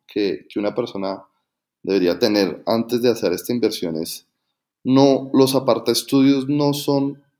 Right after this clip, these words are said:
la mejor inversión para este, o sea, son muy buena inversión, pero para este modelo de negocio, los apartamentos que tengan más de una habitación son los que al final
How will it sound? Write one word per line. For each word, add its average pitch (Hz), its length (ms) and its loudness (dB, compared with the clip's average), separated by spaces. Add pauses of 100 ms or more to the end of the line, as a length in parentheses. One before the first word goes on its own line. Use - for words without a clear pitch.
la 131 200 2
mejor 123 340 2
inversión 101 800 -2
para 98 320 2
este, 90 440 -6 (200)
o - 20 -20
sea, 101 140 -4
son 117 140 0
muy 143 100 6
buena 151 160 4
inversión, 135 340 -2
pero 107 200 -4
para 95 160 2
este - 180 -4
modelo 120 320 2
de 113 80 2
negocio, 104 480 -2 (680)
los 110 280 0
apartamentos 101 840 -2
que - 80 -2
tengan 104 400 -2
más 127 340 2
de 131 100 2
una 131 260 2
habitación 135 720 -4 (300)
son - 180 -4
los 98 160 -2
que - 100 -2
al 107 80 2
final 87 560 -4